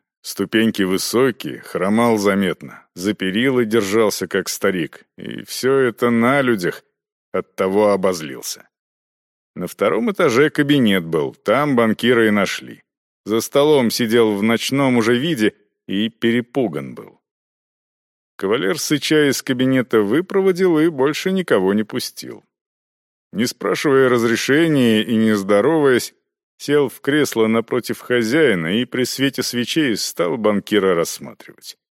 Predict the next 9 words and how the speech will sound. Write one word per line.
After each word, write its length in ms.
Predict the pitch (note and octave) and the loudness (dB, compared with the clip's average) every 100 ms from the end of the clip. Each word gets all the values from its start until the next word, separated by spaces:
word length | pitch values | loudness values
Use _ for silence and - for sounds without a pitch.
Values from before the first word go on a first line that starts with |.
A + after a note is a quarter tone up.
| _ _ _ _ _ | _ _ _ _ _
Совсем 520 | - F#2 - - - | -8 -6 -6 -8 -6
не 80 | A2+ | -4
старый, 640 | A2 - G#2 G#2+ G#2 F#2 - _ _ _ | -4 0 2 4 2 0 -6 _ _ _
на 120 | F2+ | -8
голове 400 | F#2 G#2+ C3 E3 | 0 2 2 0
шапочка 560 | C#3 - G#2 G#2+ - - | 0 0 0 0 -6 -4
ночная 440 | G#2 - G#2 G2 | -4 -2 -2 -2
с 100 | F#2 | -2
тесемками. 800 | - G2 - F#2+ F#2+ E2 D2+ - | -6 -8 -2 -2 -2 -8 -12 -14